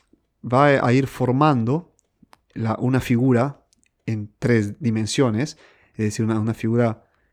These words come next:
este, completa, en base a un, a un diseño, ¿no? Eh, si ustedes buscan impresoras tres D, hay incluso casas construidas con impresoras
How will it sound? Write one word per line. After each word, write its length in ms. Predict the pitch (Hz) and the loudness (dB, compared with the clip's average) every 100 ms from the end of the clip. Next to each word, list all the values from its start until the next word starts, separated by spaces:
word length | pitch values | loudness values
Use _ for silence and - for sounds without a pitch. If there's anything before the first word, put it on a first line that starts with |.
| _ | _
este, 640 | 117 - - 110 107 107 - | -18 -16 -10 -6 -4 -6 -6
completa, 680 | 110 110 135 110 127 160 - _ _ _ | -4 0 2 2 0 -2 -10 _ _ _
en 100 | 123 | -4
base 240 | 107 131 139 | 0 2 2
a 20 | |
un, 180 | 131 127 | 2 0
a 80 | 117 | -2
un 120 | 117 | 0
diseño, 500 | 113 - 107 101 101 | -2 0 -2 -2 -4
¿no? 260 | 127 143 _ _ _ _ _ _ _ _ _ _ - | -6 -6 _ _ _ _ _ _ _ _ _ _ -14
Eh, 420 | 113 110 107 110 | -8 -4 -4 -6
si 200 | - - | -6 -6
ustedes 260 | 107 135 127 | -2 0 2
buscan 480 | 127 - 123 107 101 _ _ | 2 0 0 0 -6 _ _
impresoras 520 | - 110 113 143 127 - | -10 -6 -4 0 0 0
tres 240 | 135 120 | 0 4
D, 280 | 131 160 160 _ - - _ _ | 4 2 -2 _ -20 -20 _ _
hay 180 | - 113 | -4 -2
incluso 340 | 110 113 107 | -2 -4 -4
casas 460 | - 135 - 104 - | -2 -2 -2 -6 -6
construidas 720 | 107 101 107 107 107 104 - _ _ _ _ _ _ _ - | -8 -4 -2 0 0 -2 -8 _ _ _ _ _ _ _ -8
con 160 | 117 104 | -4 -2
impresoras 580 | 98 - 104 104 101 | -2 -4 -2 -2 -2